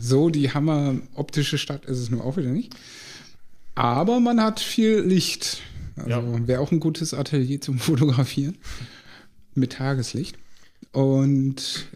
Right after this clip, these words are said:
Speaker 1: er fängt dann, „Ja, hier, äh, das, äh, Zimmerchen, äh,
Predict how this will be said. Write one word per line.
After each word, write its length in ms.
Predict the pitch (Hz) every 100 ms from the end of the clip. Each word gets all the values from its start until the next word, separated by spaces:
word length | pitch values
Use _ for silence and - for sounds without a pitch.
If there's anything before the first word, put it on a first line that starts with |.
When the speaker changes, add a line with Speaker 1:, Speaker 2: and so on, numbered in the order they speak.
| -
Speaker 1:
er 320 | 139 160 170
fängt 260 | 170 165 170
dann, 120 | 160
„Ja, 260 | 156 170 302 240
hier, 320 | 202 262 226 190 214
äh, 60 | 196
das, 420 | 196 - - -
äh, 40 | 240 269 277 247 247 240 233 196 196 175 -
Zimmerchen, 760 | - 226 208 202 196 190 185 139
äh, 380 | 147 156 160